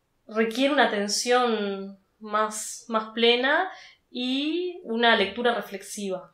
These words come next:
Es ideal para ávidos lectores. En definitiva, un libro que disfruté muchísimo, con una narrativa bellísima, y que me hizo conocer a este maravilloso autor, a Sándor Márai.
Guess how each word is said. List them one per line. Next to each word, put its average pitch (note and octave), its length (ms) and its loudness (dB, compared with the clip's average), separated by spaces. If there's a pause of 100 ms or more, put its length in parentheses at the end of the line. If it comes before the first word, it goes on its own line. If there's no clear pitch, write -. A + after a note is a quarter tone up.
(300)
Es B3 200 0
ideal A3+ 360 6
para A3+ 240 6
ávidos G#3+ 260 2
lectores. - 840 -8
En A3+ 140 2
definitiva, A#3 720 2
un A#3 160 4
libro B3 280 2
que F#3+ 200 -2
disfruté G3+ 340 -4
muchísimo, C#4+ 840 -4
con F#3+ 200 -6
una G#3 140 -2
narrativa G3 500 0
bellísima, D4 720 -6 (640)
y C#4 280 -2
que D4 140 6
me A#3 100 6
hizo C4+ 220 2
conocer A#3 640 0
a G#3 120 4
este A3 380 -4
maravilloso G3 560 0
autor, A3+ 580 -2 (180)
a F#3+ 460 2
Sándor G#3 360 2
Márai. B3 520 -2